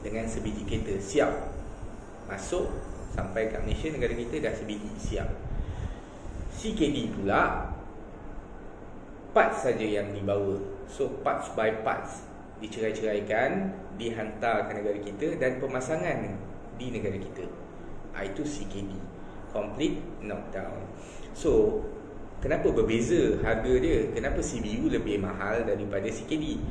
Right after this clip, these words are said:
Simple. C B U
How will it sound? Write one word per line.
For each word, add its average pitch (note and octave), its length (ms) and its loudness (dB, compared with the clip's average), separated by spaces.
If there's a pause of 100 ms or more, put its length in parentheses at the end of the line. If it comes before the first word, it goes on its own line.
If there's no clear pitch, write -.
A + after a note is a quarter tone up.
(340)
Simple. C#3+ 560 4 (480)
C A#2 240 -2
B A2+ 160 4
U F#3 320 4